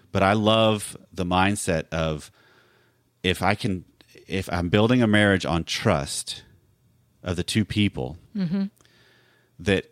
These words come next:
Speaker 1: if I'm taking a lead and I'm the higher desire and I have more interest in eroticism or adventure or novelty or edgy things, I have to take my cue and trust in my wife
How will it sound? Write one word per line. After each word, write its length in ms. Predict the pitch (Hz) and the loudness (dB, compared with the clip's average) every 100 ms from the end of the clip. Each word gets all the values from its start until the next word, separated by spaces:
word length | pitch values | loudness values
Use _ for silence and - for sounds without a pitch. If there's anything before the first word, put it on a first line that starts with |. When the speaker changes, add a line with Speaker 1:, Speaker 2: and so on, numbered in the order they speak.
| - | -6
Speaker 1:
if 180 | 95 - | -4 0
I'm 260 | 98 113 123 | 2 2 2
taking 360 | 131 120 117 | 0 2 2
a 100 | 104 | 2
lead 600 | 95 117 101 78 78 98 95 - | 2 2 2 2 -2 -4 -12 -4
and 140 | 87 | 0
I'm 160 | 90 101 | 2 2
the 80 | 98 | 2
higher 320 | 98 104 107 | 2 4 4
desire 460 | 101 101 95 90 87 | 2 2 2 4 0
and 180 | 85 85 | 0 -2
I 100 | 90 | 0
have 240 | 98 87 | 0 0
more 200 | 92 87 | -2 -2
interest 420 | 92 - 92 - | -2 -4 -6 -4
in 120 | 87 82 | -4 0
eroticism 800 | 87 101 98 - 95 85 87 80 - - - | 2 2 2 0 -2 0 -4 -4 -12 -20 -8
or 160 | 87 | -6
adventure 760 | - 78 98 98 - 92 87 - | -6 -4 -2 -2 0 2 2 -2
or 120 | 87 | -6
novelty 880 | 82 85 92 95 87 87 - 85 82 - | -4 0 4 4 2 -2 -2 -4 -4 -4
or 180 | 85 - 98 | -6 -6 -2
edgy 560 | 107 101 85 78 78 - _ _ _ _ | -2 -2 -4 -6 -8 -16 _ _ _ _
things, 680 | - 95 73 65 67 - - _ _ _ _ _ _ _ _ _ - | -4 -2 -2 -6 -12 -14 -16 _ _ _ _ _ _ _ _ _ -2
I 180 | 95 107 | 0 2
have 320 | 110 113 - | 0 -2 -4
to 80 | 92 | -6
take 320 | - 104 - | 0 0 0
my 140 | 90 80 | -2 -2
cue 480 | - 127 131 92 | 0 2 4 4
and 180 | 92 87 | 2 -2
trust 480 | - 135 123 95 - | 0 2 2 0 -4
in 180 | 92 95 | -4 -2
my 180 | 87 82 | -2 0
wife 540 | 87 151 123 85 - | 2 4 4 2 -2